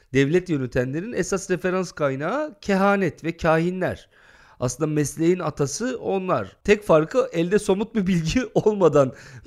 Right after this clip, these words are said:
bu kanaate varmaları. İşte "Şimdi saldırabilirsiniz, şu anda düşman çok daha güçsüz bir durumda" filan gibi bir takım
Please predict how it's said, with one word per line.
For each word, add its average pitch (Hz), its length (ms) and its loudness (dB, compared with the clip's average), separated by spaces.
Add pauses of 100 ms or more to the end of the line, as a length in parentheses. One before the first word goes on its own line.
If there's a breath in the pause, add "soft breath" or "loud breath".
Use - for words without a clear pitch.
bu 147 180 -2
kanaate 156 560 4
varmaları. 143 640 2
İşte 147 320 -2 (240 loud breath)
"Şimdi 156 320 -4
saldırabilirsiniz, 131 1080 0 (220 loud breath)
şu 147 180 2
anda 139 260 2
düşman 135 320 -4
çok 131 260 -6
daha 127 140 4
güçsüz 123 440 -8
bir 117 120 -14
durumda" 110 360 -6
filan 147 360 -2
gibi 131 260 -8
bir 135 80 -10
takım 131 320 -4